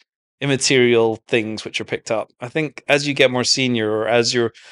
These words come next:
kind of better instructed, you realize that actually diligence isn't about that. It's about kind of showing why things aren't an issue almost. It's about the mitigating factors and getting to the actual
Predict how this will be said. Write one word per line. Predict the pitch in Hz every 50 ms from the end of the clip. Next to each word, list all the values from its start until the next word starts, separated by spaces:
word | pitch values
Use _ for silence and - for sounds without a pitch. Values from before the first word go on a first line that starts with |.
| - - _ _ -
kind | - 117
of | 113 107
better | 120 117 - - 117
instructed, | 110 101 - - 143 131 - - - - 107 110 110 113 - - _ _ _ _ _ _ _
you | - 127
realize | 123 127 123 123 120 120 117 117
that | 127 131
actually | 151 170 160 - - 147 123 113
diligence | 113 117 131 135 147 151 143 147 131 117 110 - - - - _
isn't | - 139 139 131 143 135 120 - _ _ _ _ -
about | 120 117 147 165 170 131
that. | 107 101 -
It's | - 127 - 131
about | 117 135 135 139 127 - _ _ _ _ _ _ _ _ _ _ _ _ _
kind | - 147 135
of | 123 113
showing | - - 139 131 123 120 120 120 110 - _ _ _ _ _ _ _ _ _ _
why | - 127
things | - - 143 131 120 -
aren't | - 139 165 196 208 -
an | 139 113
issue | 104 - - - 107
almost. | 98 98 98 101 104 - -
It's | 110 113 -
about | 123 135 135 127 - _ _
the | - 127
mitigating | 127 131 156 160 - 170 151 135 123 117 - 120 104
factors | - - 107 107 - - - 113 104 101 117
and | 120 117
getting | 117 127 135 143 151 143 139 127
to | - - 127
the | 120 127 123
actual | 127 110 - - 135 127 120 117 -